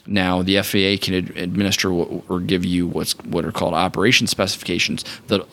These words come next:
reduce that visibility. Like, so, like, all the operators I've flown for, you know, I F R operators, we have five hundred R V R minimums, which is five hundred feet of what's called runway visual range. So,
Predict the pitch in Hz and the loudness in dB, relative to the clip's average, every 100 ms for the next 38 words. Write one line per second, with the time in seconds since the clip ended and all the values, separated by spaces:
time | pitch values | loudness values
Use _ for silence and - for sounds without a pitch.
0 | 85 98 92 - 107 101 - 82 80 85 | -8 -4 -2 2 2 2 2 0 -2 -4
1 | 80 80 76 78 - 82 82 - 101 92 | -4 -2 -2 -2 -4 -4 0 2 4 4
2 | 113 113 107 90 90 87 82 90 104 - | 4 4 4 2 0 0 0 2 0 0
3 | 90 - 87 80 82 - 98 80 76 92 | -2 -2 0 0 -2 -2 -4 -2 -2 0
4 | 87 98 85 82 - 78 107 - - - | 0 0 0 -2 -4 -4 -4 -8 -16 -16
5 | - 110 113 98 - - 104 98 92 - | 0 4 6 4 0 -2 0 2 0 0
6 | 90 85 - 92 78 - 82 85 87 82 | 0 0 0 0 0 0 0 2 2 2
7 | 104 120 85 - 82 - - - 92 87 | 4 4 2 -2 -2 -2 -4 0 2 2
8 | - 87 85 - - 92 90 - - - | 0 -2 -2 -2 0 0 0 -6 -10 -18
9 | - - 92 90 - 90 85 95 92 92 | -8 -2 0 0 2 0 2 2 4 4
10 | 87 90 117 113 107 82 71 67 80 - | 2 0 2 2 2 0 -2 -2 -4 -4
11 | - - - - - _ _ _ _ - | -2 -2 -6 -20 -20 _ _ _ _ -2
12 | - 95 87 | 0 0 -2